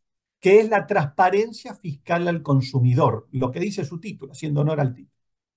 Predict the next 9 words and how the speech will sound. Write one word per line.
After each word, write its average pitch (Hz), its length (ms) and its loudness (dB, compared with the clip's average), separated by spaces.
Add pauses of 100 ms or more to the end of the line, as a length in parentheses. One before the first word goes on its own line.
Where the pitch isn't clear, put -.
(360)
Y 202 100 2
entonces 285 380 2
allí, 285 320 4
¿qué 285 200 2
es 226 100 6
lo 240 120 4
que 180 120 -2
se 147 160 0
dice? - 300 -12